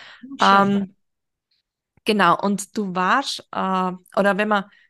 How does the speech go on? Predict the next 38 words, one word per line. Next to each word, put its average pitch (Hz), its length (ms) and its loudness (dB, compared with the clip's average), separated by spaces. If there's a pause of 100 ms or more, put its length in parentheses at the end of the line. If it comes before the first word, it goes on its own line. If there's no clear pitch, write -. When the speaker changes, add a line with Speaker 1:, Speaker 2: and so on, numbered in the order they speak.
(120)
Speaker 2:
wenn 202 120 -2
man 214 120 0
nochmal 202 220 -2
an 190 180 -4
den 180 420 -4
Online-Kurs 214 880 -6
zwanzig - 680 -6
zwanzig 247 580 -6
damals - 400 -2
zurückdenkt, - 580 -6
du 208 120 -4
hast 196 100 -4
schon 185 120 -6
viel 202 380 -4 (680)
über 180 180 -4
die 170 140 -4
Gruppe, 262 500 -2
Austausch, 202 520 -2
eben, 180 200 -6
dass 175 140 -6
das 190 220 -8
diese 175 240 -10
Gemeinschaft 202 720 -6
halt 240 200 -4
auch, 254 200 -2 (360)
dass - 160 -8
die 220 180 -4
und 196 220 -2
da 180 160 -2
irgendwie 190 300 0
auch 170 100 -2
durchträgt, 233 840 -2
oder? 190 180 -4
Dass 220 180 -6
man 175 120 -6
das 175 180 -10
Gefühl 202 240 -4
hat, 180 160 -6